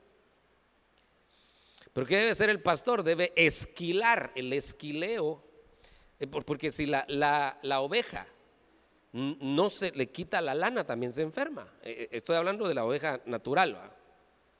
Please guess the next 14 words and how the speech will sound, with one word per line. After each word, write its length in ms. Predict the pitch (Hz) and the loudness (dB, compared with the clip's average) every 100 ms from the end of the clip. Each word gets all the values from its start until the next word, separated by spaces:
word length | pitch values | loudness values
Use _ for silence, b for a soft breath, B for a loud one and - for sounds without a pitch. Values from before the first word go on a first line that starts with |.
| _ _ _ _ _ _ | _ _ _ _ _ _
Se, 220 | - 113 120 | -6 -4 -2
se 160 | 110 | -4
le, 100 | 120 - - | -4 -8 -6
cada 240 | 143 143 | 0 0
cierto 340 | - 160 151 | 0 -4 -4
tiempo 320 | - 156 156 160 | 0 0 0 -6
se 100 | 135 | -6
tiene 240 | 139 147 | -4 -4
que, 220 | 165 131 | -6 -10
y 120 | - 143 | -6 -4
eso, 180 | 180 | -2
de 220 | 175 151 175 | 0 2 2
hecho, 200 | 196 214 | 2 0
ellos, 240 | 185 185 | 0 -2